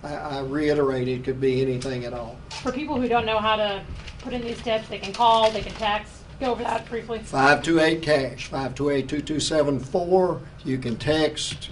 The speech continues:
Speaker 1: you can, uh, you can call, and it is totally anonymous. I often have people ask, say, "Oh, no, I know you got caller I D." No, we don't, because we don't want caller I D. We do not want to know who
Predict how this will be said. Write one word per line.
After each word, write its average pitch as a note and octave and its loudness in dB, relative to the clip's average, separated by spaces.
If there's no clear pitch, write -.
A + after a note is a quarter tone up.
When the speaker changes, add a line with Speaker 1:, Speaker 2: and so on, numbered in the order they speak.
Speaker 1:
you C3 0
can, B2 -4
uh, A#2 -4
you C3+ 0
can B2+ 0
call, C#3+ 4
and C3 0
it C3 2
is B2 2
totally E3+ 6
anonymous. C3 0
I C#3+ 6
often C#3 6
have D3 4
people E3+ 2
ask, D#3 4
say, C3 0
"Oh, C#3 4
no, D#3 4
I D#3 6
know D#3 2
you E3 2
got E3 2
caller F3 4
I D3 4
D." D3 0
No, C3 0
we C3+ 4
don't, F#3 6
because B2+ -2
we C3+ 4
don't C#3 8
want F3 8
caller C#3+ 4
I B2+ 0
D. C3 2
We C#3 2
do E3+ 0
not E3 2
want E3+ 6
to D#3 0
know C#3 4
who C3 2